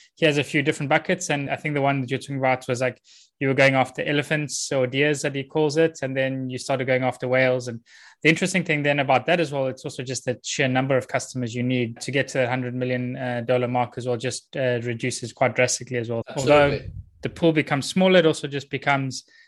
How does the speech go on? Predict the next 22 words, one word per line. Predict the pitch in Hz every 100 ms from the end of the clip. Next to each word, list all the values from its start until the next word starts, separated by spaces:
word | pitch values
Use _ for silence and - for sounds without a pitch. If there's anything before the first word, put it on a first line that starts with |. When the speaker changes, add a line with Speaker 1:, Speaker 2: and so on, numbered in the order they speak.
| _ 131
Speaker 1:
uh, | 127 127 131 127 127 147 139
a |
lot | 139 139
bigger | 139 139
of | 131
a | 123
deal | 135
when | 127 127
you | 123
do | 127
close | - 131 123
a |
deal | 117 113 113
as | 117 -
well. | 135 135
So, | - 147 147 - _ _
mm. | 156 156 160 - _ _ _ _ _ _ _
Speaker 2:
A-, | 214 214 226
absolutely. | - - 247 208 180 156
I | 151 180 170
think | 220 180
the, | 180 160 -